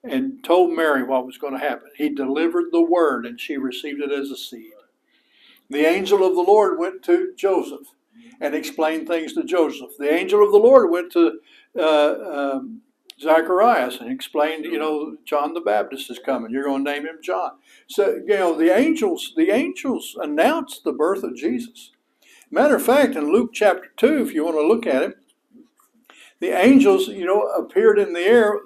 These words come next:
when Jesus was born in Bethlehem. The angels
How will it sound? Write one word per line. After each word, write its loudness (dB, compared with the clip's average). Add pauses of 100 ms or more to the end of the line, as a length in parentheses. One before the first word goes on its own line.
when -6
Jesus -4
was -12
born 0
in -8
Bethlehem. -2 (500)
The 6
angels 2